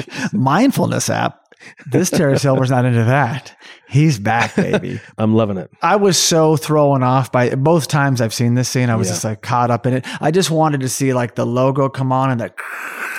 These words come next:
Speaker 2: Yeah, yeah. They
Speaker 1: like
Speaker 2: could have
Speaker 1: that
Speaker 2: done
Speaker 1: one.
Speaker 2: it there. Sure.
Speaker 1: That's why I felt like, and they probably toyed with that in the editing bay. Like,
Speaker 2: Mm.
Speaker 1: "Well, we got these other things." All good. No wrong choices. But I just love this sequence.
Speaker 2: Well, you know what? I love choices. They, whoever, you know, you make the choice and w-, here we are.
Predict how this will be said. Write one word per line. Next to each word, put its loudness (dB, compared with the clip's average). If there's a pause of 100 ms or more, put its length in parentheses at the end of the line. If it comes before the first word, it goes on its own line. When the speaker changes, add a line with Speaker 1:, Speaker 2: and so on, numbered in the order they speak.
Speaker 2:
Yeah, 2
yeah. 0
They -6
Speaker 1:
like 0
Speaker 2:
could 2
have 2
Speaker 1:
that 2
Speaker 2:
done 2
Speaker 1:
one. -2
Speaker 2:
it -14
there. 0
Sure. 0
Speaker 1:
That's 2
why 4
I 2
felt 2
like, -2
and 2
they 4
probably 2
toyed 0
with 0
that 0
in -6
the 0
editing 0
bay. -2
Like, -4
Speaker 2:
Mm. -4
Speaker 1:
"Well, 4
we 0
got 0
these -2
other 2
things." 0 (380)
All 4
good. 0
No 4
wrong 4
choices. -4
But 0
I 0
just 0
love 0
this -8
sequence. -14 (440)
Speaker 2:
Well, -6
you 0
know 4
what? 2
I 2
love 2
choices. 0
They, -2 (240)
whoever, 4
you 2
know, 4
you 4
make 0
the -4
choice 0
and 2
w-, -2
here 0
we 2
are. 4